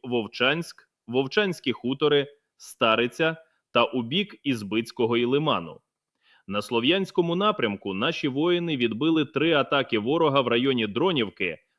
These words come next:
та в напрямку Платонівки. На Олександрівському напрямку наші оборонці зупинили одинадцять атак противника у районах населених пунктів Ялта, Січневе, Вишневе,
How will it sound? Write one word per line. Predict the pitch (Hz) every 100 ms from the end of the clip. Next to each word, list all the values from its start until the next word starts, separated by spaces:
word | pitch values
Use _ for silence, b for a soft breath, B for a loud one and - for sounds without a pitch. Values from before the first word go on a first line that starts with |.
| _
та | 113
в | 101
напрямку | 101 120 151 147 165
Платонівки. | 151 175 175 170 101 87 - 76 - _ _ _ b b b
На | 98 104
Олександрівському | 107 107 - 196 190 170 - 165 156
напрямку | 165 202 151 110 95 95
наші | 92 135 147
оборонці | 143 120 113 135 185 170 165
зупинили | 123 113 113 147 170 165
одинадцять | - 139 127 127 165 170 165 -
атак | 135 156 139 -
противника | 156 - 190 135 95 92 80 - _ _
у | - 113
районах | 120 180 202 180
населених | 160 139 185 180 160 135 -
пунктів | 170 165 - 143 127 110
Ялта, | - 104 107 110 113 143 143 - _ _
Січневе, | - 139 - 113 104 104 117 143 - _ -
Вишневе, | 95 156 - 117 104 98 110 139